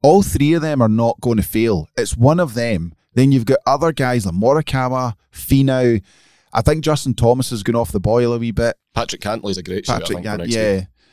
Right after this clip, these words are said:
Speaker 1: There's just a few guys, you know, an outsider like Sam Burns might come in, but I would,
Speaker 2: Mm-hmm.
Speaker 1: it's unlikely.
Speaker 2: Cam Young
Speaker 1: But these
Speaker 2: looks good.
Speaker 1: guys, yeah, these guys are all in form.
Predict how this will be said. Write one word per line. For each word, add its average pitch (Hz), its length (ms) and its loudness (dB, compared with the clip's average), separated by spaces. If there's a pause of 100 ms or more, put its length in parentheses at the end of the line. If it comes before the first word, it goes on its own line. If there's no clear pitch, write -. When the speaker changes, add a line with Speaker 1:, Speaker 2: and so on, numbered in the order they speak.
(320)
Speaker 1:
There's 135 120 2
just 180 220 0
a 190 60 2
few 151 280 0
guys, 127 480 0
you 156 120 0
know, 156 100 0 (200)
an 143 120 0
outsider 165 480 -2
like 147 140 0
Sam 127 360 -2
Burns 117 360 -2
might 123 200 -2
come 123 200 0
in, 123 200 -2
but 113 120 -2
I - 80 0
would, 95 100 -2
Speaker 2:
Mm-hmm. 95 120 -4
Speaker 1:
it's - 180 -8
unlikely. 110 720 -2 (800)
Speaker 2:
Cam 110 240 -2
Young 104 120 0
Speaker 1:
But 156 120 2
these 196 100 2
Speaker 2:
looks 214 140 -2
good. 139 120 -2
Speaker 1:
guys, 135 400 0
yeah, 117 360 0
these 202 240 -4
guys 156 340 -2
are 120 120 2
all 110 360 0
in 120 240 0
form. 98 720 -2